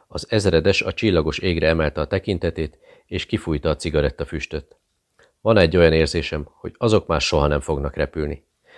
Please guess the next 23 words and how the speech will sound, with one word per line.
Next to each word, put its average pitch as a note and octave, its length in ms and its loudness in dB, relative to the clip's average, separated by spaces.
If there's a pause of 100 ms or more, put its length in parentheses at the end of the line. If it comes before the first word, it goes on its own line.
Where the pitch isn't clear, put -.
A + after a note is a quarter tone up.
(160)
Az - 220 -8
egyiptomiaknak F#2 800 0
legkésőbb F2+ 560 -2
ezerkilencszázhatvanhét E2+ 1300 0
nyarára E2 380 2
készen E2+ 460 -2
kellene D#2+ 380 0
állniuk, E2 480 0 (360)
de - 120 0
ha D#2+ 120 6
a E2+ 80 4
vulkánféle F#2 640 4
gyárban E2+ 400 2
megsemmisülnek D#2+ 800 0
a E2 80 -4
kutatási F2 600 -2
eredmények, E2+ 560 0 (320)
akkor F#2+ 360 -4
addig A2+ 240 0
már F#2 200 4
nem G2 160 4
lesz D#2+ 200 2
idejük, D#2 340 0